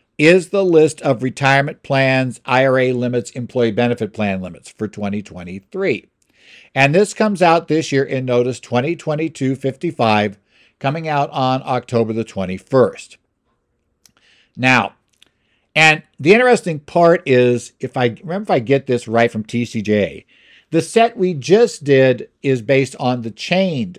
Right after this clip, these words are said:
C P I, while this one is not. So it's an interesting quirk, but the chained C P I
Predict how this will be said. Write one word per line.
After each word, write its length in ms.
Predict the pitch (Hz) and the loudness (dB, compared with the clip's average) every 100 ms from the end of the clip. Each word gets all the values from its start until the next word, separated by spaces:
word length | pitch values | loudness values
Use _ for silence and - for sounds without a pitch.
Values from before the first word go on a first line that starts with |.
| _ | _
C 260 | - 123 107 | -10 -6 -4
P 180 | 107 90 | -4 -8
I, 360 | 80 87 135 _ _ _ _ _ - | -8 -10 -12 _ _ _ _ _ 0
while 180 | 139 127 | 2 4
this 320 | 160 214 - | 4 2 2
one 220 | 208 170 | -2 -2
is 260 | - 120 117 | -4 -4 -4
not. 540 | 120 123 92 - - | -2 -2 -2 -8 -16
So 400 | - 113 110 101 _ _ _ _ _ _ | -2 0 0 -2 _ _ _ _ _ _
it's 180 | 131 139 | -4 -4
an 100 | 143 | -4
interesting 640 | 185 190 175 - 139 123 | -2 2 0 0 -6 -10
quirk, 560 | - - 147 127 110 _ _ _ _ _ | -10 0 4 4 2 _ _ _ _ _
but 140 | 123 | -4
the 100 | 135 | -4
chained 560 | 123 - 202 226 262 254 | -8 -2 2 2 2 -4
C 220 | - 165 | -2 -2
P 200 | 151 147 | 0 2
I 420 | 131 131 127 127 | 4 6 6 4